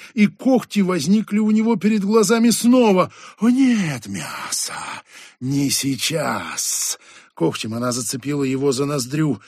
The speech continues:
«Вогнать его тебе в мозг? Так быстрее всего. Но мне быстрее не хочется. Я так долго этого ждала».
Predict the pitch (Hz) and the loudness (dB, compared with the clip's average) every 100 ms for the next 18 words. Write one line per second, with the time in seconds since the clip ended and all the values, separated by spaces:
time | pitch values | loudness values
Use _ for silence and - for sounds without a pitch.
0 | - _ _ _ 123 147 139 185 254 269 | -20 _ _ _ -12 -8 -4 -2 0 -2
1 | - - 277 254 196 151 190 165 175 147 | -6 -4 0 2 0 -2 -2 0 -2 -2
2 | 151 175 180 175 143 107 - - - - | -2 0 2 2 0 -4 -6 -6 -8 -10
3 | - - _ _ _ - 92 104 - - | -14 -16 _ _ _ -14 -12 -8 -8 -8
4 | 101 104 98 - 120 170 123 98 - _ | -10 -8 -6 -6 -4 -6 -6 -10 -16 _
5 | _ _ _ _ _ - 117 117 120 120 | _ _ _ _ _ -10 -8 -6 -6 -6
6 | 110 104 107 - - 113 117 110 110 113 | -8 -8 -8 -8 -10 -8 -6 -6 -8 -8
7 | - - 110 107 - - - - - - | -12 -10 -8 -8 -10 -10 -12 -12 -10 -10
8 | - - - _ _ _ _ _ _ _ | -12 -18 -20 _ _ _ _ _ _ _
9 | _ _ _ - - - 110 101 143 156 | _ _ _ -18 -14 -10 -8 -2 2 2
10 | 147 120 101 95 92 - 92 - - - | 2 -4 -8 -10 -12 -12 -12 -10 -10 -10
11 | 101 - - - - - | -8 -6 -6 -6 -8 -10